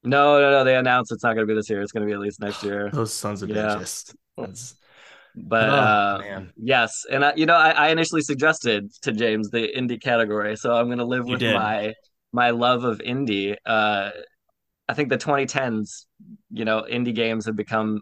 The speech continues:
Speaker 1: my favorite things to play. And, uh, it's gonna keep showing up as long as I'm a, a guest on the, the draft if we're, uh, drafting in this era. So that's, that's my pick.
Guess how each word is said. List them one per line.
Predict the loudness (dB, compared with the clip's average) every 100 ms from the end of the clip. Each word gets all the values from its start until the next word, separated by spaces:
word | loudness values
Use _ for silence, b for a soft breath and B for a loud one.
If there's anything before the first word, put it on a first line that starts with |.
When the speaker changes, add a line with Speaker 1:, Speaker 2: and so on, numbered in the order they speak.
| _
Speaker 1:
my | -6 -4
favorite | -2 -4 -4
things | -8 -10
to | -10
play. | -6 -4 -4 -8 _ _ _ _ _ -10
And, | -6 -2 0 -2 -4 -10 -12
uh, | -6 -2 0 0 -2 -6 -10 -14
it's | -14 -12
gonna | -6 -4 -2 -2 -6 -10 _
keep | -6 -6
showing | -2 -2 0
up | 0 -2 -8 _ -10
as | -6
long | -2 -2 -2
as | 0
I'm | -2 -2
a, | -4 -4
a | -4
guest | -2 -4 -6 -20 _ _
on | -6 -4
the, | -4 -4 -6
the | -6 -4
draft | -2 -2 -2 -10
if | -10
we're, | -8 -8 -10 -16 _ _ _ _
uh, | -10 -8 -10 -12 -16 -20 -18
drafting | -4 -2 0 -4 -8
in |
this | -6
era. | -4 -4 -6 -8
So | -6 -4
that's, | -6 -8 -10
that's | -6 -4 -2
my | -4
pick. | -2 -6 -8 -20